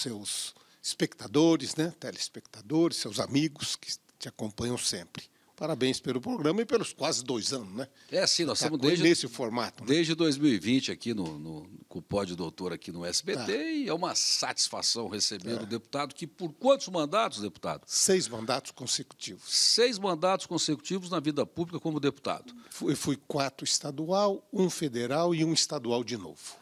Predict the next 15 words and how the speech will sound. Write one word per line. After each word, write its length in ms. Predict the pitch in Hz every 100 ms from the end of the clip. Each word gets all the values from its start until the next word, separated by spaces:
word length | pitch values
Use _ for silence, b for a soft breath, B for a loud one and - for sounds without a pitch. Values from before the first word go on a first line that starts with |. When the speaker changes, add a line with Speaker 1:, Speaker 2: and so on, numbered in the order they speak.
| _ _ _ _ _ _
Speaker 2:
Quatro, 400 | - 160 175 131 135
desde 400 | 127 220 170 165
noventa 400 | 147 156 202 147
e 60 |
quatro, 360 | - 123 101 -
se 60 | 139
eu 60 |
tiver 100 | 143
Speaker 1:
Noventa 120 | 95
e 120 | 104 92
quatro, 180 | -
Speaker 2:
certo. 140 | 95 85
Speaker 1:
foi 160 | 127
a 60 | 127
primeira. 500 | - 113 90 87 95